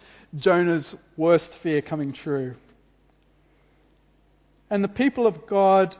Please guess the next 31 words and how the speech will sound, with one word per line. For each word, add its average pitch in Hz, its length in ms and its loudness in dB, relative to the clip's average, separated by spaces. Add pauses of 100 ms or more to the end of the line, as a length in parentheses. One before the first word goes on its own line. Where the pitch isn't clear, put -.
uh, 185 100 -2
the 165 100 -8
people 240 260 -4
of 170 100 -2
Nineveh 170 600 0 (720)
believed 214 560 4
God. 131 440 -4 (1000)
They 175 100 -2
called 226 380 6
for 214 180 0
a 185 60 -2
fast 180 520 0
and 170 180 -10
put - 160 -2
on 202 140 0
sackcloth, - 880 -8 (520)
from 196 120 -2
the 190 80 -2
greatest 208 540 4
of 156 100 -6
them 156 240 -4
to - 140 -20
the 160 100 -6
least 156 360 -6
of 139 120 -12
them." 120 320 -16 (1120)
Notice 277 260 0
what 285 120 0
it 202 100 -4
doesn't 208 320 -2
say. 120 360 -10